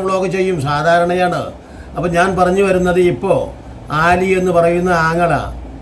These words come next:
യഥാർത്ഥത്തിൽ ലൈലാത്തയുടെ ഉംറ യാത്രക്ക് പോയില്ല. അതിന് ആലി പറയുന്ന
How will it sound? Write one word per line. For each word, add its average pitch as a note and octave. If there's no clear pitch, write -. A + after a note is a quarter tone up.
യഥാർത്ഥത്തിൽ F3
ലൈലാത്തയുടെ F3
ഉംറ D#3+
യാത്രക്ക് E3+
പോയില്ല. E3
അതിന് F3
ആലി F3
പറയുന്ന F3